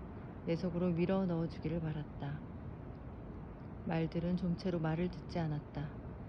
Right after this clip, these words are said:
여기에 묶어내는 몇 줄의 영세한 문장들은 말을 듣지 않은 말들의 투정의 기록이다. 아마도 나는 풍경과 상처 사이에 언어의 징검다리를 놓으려는 미망을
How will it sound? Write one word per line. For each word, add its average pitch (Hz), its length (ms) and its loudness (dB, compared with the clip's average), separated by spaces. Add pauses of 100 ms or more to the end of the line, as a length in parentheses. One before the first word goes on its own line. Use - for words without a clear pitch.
(600)
여기에 180 280 2
묶어내는 165 1000 2
몇 151 200 2
줄의 165 220 2
영세한 170 440 2
문장들은 156 840 0
말을 156 280 0
듣지 - 320 -2
않은 165 220 2
말들의 147 500 -2 (140)
투정의 180 460 0
기록이다. 160 540 -4 (1200)
아마도 175 340 0
나는 160 280 2
풍경과 202 720 2
상처 196 400 0
사이에 156 540 0 (560)
언어의 175 340 4
징검다리를 180 840 2
놓으려는 151 600 2
미망을 156 560 2